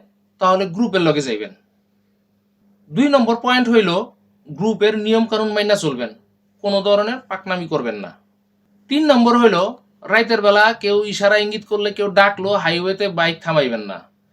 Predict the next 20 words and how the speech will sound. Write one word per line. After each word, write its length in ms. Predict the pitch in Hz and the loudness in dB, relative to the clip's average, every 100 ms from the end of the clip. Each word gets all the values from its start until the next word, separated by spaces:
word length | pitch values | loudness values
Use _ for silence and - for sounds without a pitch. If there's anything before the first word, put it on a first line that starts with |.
| _ _ | _ _
কেউ 200 | - 247 | 0 2
যদি 320 | 254 233 262 254 | 2 0 2 2
ইশারাতে 360 | 214 240 247 | 2 2 2
আপনারা 300 | 254 254 254 | -2 0 4
আব্বা 440 | 240 262 226 240 247 | 6 4 4 2 4
বইলেও 280 | 294 302 | 8 8
ডাকে, 380 | 294 262 147 113 _ _ _ | 8 6 2 -8 _ _ _
তারপরও 400 | 190 190 190 208 | -4 -4 -4 -6
বাইক 220 | 185 170 160 | -4 -6 -4
থামাইবেন 380 | 151 131 117 | -4 -4 -6
না। 200 | 104 101 - _ _ _ _ _ _ - | -10 -14 -20 _ _ _ _ _ _ 0
আবার 360 | 220 294 294 | 6 6 6
ধরেন, 360 | 233 220 190 190 - _ _ - | 6 6 4 2 -12 _ _ -4
নায়িকার 460 | 185 277 302 294 262 | 2 4 6 4 4
অভিনয় 400 | 220 226 254 254 | 2 2 0 -2
করেও 260 | 254 254 | -4 -2
ডাকাতির 440 | 233 226 226 220 208 | 2 2 2 -2 -2
এরকম 360 | 190 185 190 | 0 -2 -4
রেকর্ড 320 | 165 160 160 | -6 -6 -4
আছে। 300 | 135 - 98 | -4 -4 -10